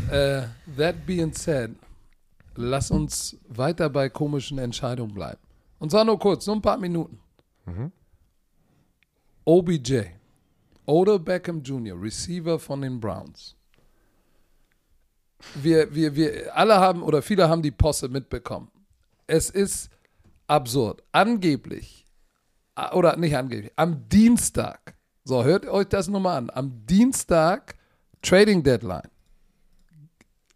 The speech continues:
Speaker 1: ist am Dienstag um sechzehn Uhr. Am Dienstag kommt ein Video oder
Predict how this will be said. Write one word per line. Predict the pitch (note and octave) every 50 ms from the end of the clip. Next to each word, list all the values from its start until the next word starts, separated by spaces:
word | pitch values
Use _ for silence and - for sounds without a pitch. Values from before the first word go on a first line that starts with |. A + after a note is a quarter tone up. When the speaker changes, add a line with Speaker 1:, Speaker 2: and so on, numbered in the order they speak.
| _ _ _ _
Speaker 1:
ist | - E3+ - -
am | E3+ D#3 D3+
Dienstag | C3 D3+ E3 E3 - - - - - - _ _
um | - C3+
sechzehn | B2 C#3 D3+ D3 - - D3 C#3+
Uhr. | C3 A#2 A2 - _ _ _ _ _ _ _
Am | - D3 D#3 D3 A#2
Dienstag | B2+ F#3 A3 B3+ A3+ - - - G3+ F#3+ F#3 -
kommt | - - F#3 F3 F3 E3+ E3+ -
ein | D#3+ D3 C3+ C#3+ D#3+ C#3 A#2 A#2+
Video | D3+ G3 G#3+ G#3 A3 G#3 F#3 E3+ E3 E3 E3+ F3
oder | - - - D#3 D3+ C#3+ C3